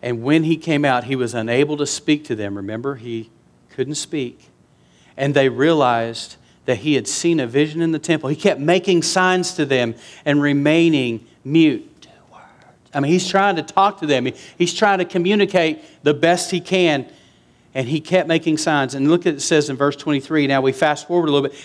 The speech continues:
"And when his time of service was ended," in other words,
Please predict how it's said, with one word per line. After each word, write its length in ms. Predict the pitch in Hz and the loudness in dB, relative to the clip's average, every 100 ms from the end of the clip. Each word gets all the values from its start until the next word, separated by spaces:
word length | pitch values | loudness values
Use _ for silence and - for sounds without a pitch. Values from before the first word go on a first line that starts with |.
| - | -4
"And 200 | 151 135 | -2 2
when 160 | 175 | 2
his 200 | 190 180 | 4 0
time 360 | - 175 170 180 | -2 0 0 0
of 100 | 147 | -4
service 400 | - 160 151 147 | -2 -2 -2 -6
was 160 | 139 139 | -4 0
ended," 280 | 147 123 | 0 0
in 60 | 104 | -2
other 160 | 131 139 | -2 2
words, 240 | 135 135 | 0 0